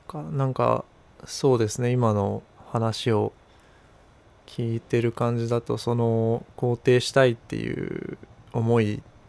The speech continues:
ていうことの、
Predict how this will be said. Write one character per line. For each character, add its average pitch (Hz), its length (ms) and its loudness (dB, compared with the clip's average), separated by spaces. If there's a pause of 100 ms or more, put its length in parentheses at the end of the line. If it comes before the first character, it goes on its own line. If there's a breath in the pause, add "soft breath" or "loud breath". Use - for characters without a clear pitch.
(260)
て 120 100 2
い 113 800 2
う - 60 -8 (1700 soft breath)
こ 127 120 -2
と 123 160 0
の、 117 400 2